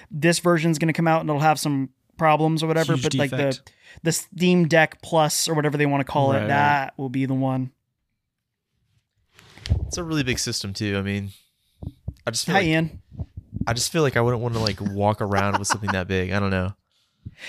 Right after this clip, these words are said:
Speaker 1: I never, I'm, I'm not one of the, what psychopath takes their handhelds out of their house?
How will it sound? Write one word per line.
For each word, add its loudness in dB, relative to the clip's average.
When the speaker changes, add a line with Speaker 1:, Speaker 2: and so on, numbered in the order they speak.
Speaker 1:
I 6
never, 4
I'm, 2
I'm 0
not 4
one 4
of 4
the, 0
what 2
psychopath 2
takes 2
their 2
handhelds 4
out 4
of 0
their -2
house? -2